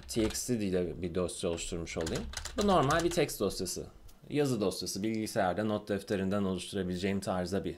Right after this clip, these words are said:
dosya. Ee, sol tarafta satır numaralarını gösteriyor. İşte burada, e, belirli, e, formatlar sadece bizim, e, şeyi oluştururken mesela indent modu, hani boşluk bırakarak mı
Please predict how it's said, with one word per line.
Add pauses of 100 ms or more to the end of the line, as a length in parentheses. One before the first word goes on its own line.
(120)
dosya. (760)
Ee,
sol
tarafta
satır
numaralarını
gösteriyor.
İşte
burada, (360)
e,
belirli,
e,
formatlar (100)
sadece
bizim, (1900)
e, (500)
şeyi
oluştururken
mesela
indent
modu,
hani
boşluk
bırakarak
mı